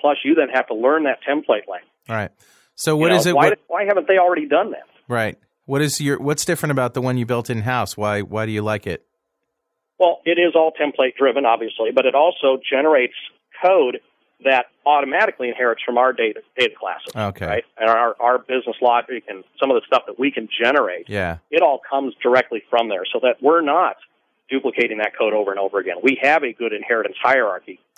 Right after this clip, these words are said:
Speaker 2: Got it.
Speaker 1: already built in, and our code generator just generates the part that's unique for going against each table, view, or stored procedure, right?
Speaker 2: Mm, mm.
Speaker 1: And that's, that's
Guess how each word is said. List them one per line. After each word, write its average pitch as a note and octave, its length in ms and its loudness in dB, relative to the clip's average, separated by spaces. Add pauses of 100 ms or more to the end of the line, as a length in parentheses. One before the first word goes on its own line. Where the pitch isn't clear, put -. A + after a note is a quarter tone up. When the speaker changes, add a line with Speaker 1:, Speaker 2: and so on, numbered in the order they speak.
Speaker 2:
Got G2 160 -2
it. B2 40 4
Speaker 1:
already A#2 180 0
built G#2+ 300 -2
in, E3 100 4
and A2 120 -4
our G#2+ 140 -2
code D3 260 0
generator A2 360 0
just B2 240 -2
generates A#2+ 420 0
the - 60 -4
part A2+ 320 0
that's G#2+ 220 -6
unique A2 420 0 (440)
for B2+ 100 -2
going A#2 220 2
against A2 280 -6
each G#2+ 140 -4 (140)
table, A2+ 520 2
view, A2+ 300 2
or G#2 120 4
stored G2+ 240 2
procedure, - 500 -2
right? E2+ 200 -12 (340)
Speaker 2:
Mm, F#2+ 260 -8 (240)
mm. F#2 280 -10 (400)
Speaker 1:
And C#3+ 80 2
that's, - 120 0 (140)
that's F3+ 140 2